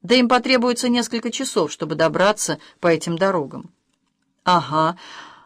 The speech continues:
Когда вы звонили им? Я не звонил. Почему? Не имею полномочий.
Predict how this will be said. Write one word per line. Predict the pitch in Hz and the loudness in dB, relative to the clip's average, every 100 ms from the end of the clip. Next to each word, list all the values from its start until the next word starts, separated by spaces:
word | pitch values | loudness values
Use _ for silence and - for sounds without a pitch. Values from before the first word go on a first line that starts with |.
| _ _ _ _ _ | _ _ _ _ _
Когда | 262 269 339 | -4 2 4
вы | 330 | 4
звонили | 302 302 180 143 | 4 2 2 -4
им? | - 60 - _ _ _ _ _ _ _ _ | -10 -12 -16 _ _ _ _ _ _ _ _
Я | 147 143 139 | -12 -8 -8
не | 147 | -8
звонил. | 147 180 208 233 | -4 0 0 -2
Почему? | - 180 - 254 285 240 - _ _ _ _ _ _ _ _ _ _ _ | -4 -4 0 2 2 0 -4 _ _ _ _ _ _ _ _ _ _ _
Не | 165 156 | -4 -2
имею | 151 147 | -2 -2
полномочий. | 151 170 175 190 269 302 - - | -4 -2 0 2 2 0 -4 -10